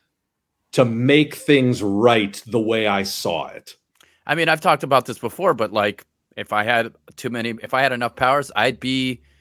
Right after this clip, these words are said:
Speaker 2: in Russia holding Putin, uh, two thousand feet above the earth and being like, "Hey,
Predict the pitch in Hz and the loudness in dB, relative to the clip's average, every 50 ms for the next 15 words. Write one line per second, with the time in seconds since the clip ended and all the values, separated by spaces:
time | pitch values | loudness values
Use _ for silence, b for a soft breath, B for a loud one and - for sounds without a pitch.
0 | _ _ _ _ _ _ - 123 123 120 107 110 127 156 - - 135 117 120 120 | _ _ _ _ _ _ -4 -4 -2 -2 2 4 4 4 4 2 2 2 2 0
1 | - 117 127 135 123 127 127 117 - - 131 151 143 131 123 123 127 131 - _ | -2 -2 -4 -4 -4 -4 -8 -6 -2 0 0 0 0 -2 -4 -6 -6 -8 -10 _
2 | _ _ _ _ _ _ _ _ _ _ _ - 104 101 98 98 95 - - - | _ _ _ _ _ _ _ _ _ _ _ -4 -2 0 0 -2 -4 -6 -8 -6
3 | 147 139 - 151 135 135 135 127 135 123 - - - 143 143 139 - - - 117 | -6 -2 2 2 4 4 2 0 -4 -10 -8 -6 -4 -4 -4 -4 -6 -6 -8 -4
4 | 101 131 131 127 120 127 117 117 151 175 160 156 - 131 113 104 127 120 117 113 | 2 4 4 4 4 2 2 2 4 2 2 0 -4 -8 -4 -2 0 0 0 0
5 | 113 113 110 101 - 151 196 190 135 127 | -2 -2 -4 -2 0 0 0 0 -2 -8